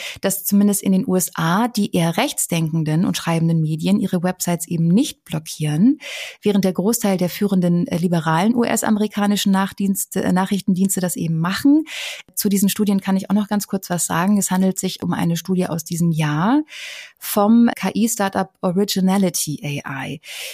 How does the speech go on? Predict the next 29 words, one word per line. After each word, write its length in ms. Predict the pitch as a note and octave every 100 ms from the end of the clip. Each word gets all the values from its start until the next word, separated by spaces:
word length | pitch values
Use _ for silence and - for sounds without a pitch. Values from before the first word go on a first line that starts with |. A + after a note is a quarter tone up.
| -
Die 160 | F3 G#3+
ist 140 | B3
zum 100 | -
Ergebnis 400 | G#3 F3+ G#3+ A3+
gekommen, 540 | A3 G#3 G3+ G3 F#3+ -
dass 360 | F3+ F#3+ - -
von 400 | - F#3+ F#3+ F#3 -
den 480 | F3 F3 E3+ E3+ -
vierundvierzig 1040 | - - C4 B3+ A#3+ - A3+ A3+ G#3 G3+
führenden 540 | - A3+ G#3 G3+ F3+
Nachrichtenseiten 800 | F3 F3+ G3 G3 F#3 F3+ F3 F3+
der 160 | E3 E3
U 120 | D3+
S 200 | D3 -
A, 180 | D#3+ F#3
also 180 | A#3+ F3
da 120 | D#3+
gehören 180 | D#3+ D#3+
dann 140 | D#3
zum 160 | D3+ D3+
Beispiel 500 | D3 D3 - D3+ D3 - - - - - -
die 260 | E3 D#3 D#3
New 120 | F3
York 240 | D#3+ D3+
Times 360 | - F#3+ A3+ A3+
dazu, 360 | G3 G3 F#3+ E3+
Washington 480 | E3+ F3 D#3+ D#3+
Post, 420 | - G3+ G#3+ G3+ -
Guardian, 640 | E3 F#3+ F#3+ F#3 F3+ F#3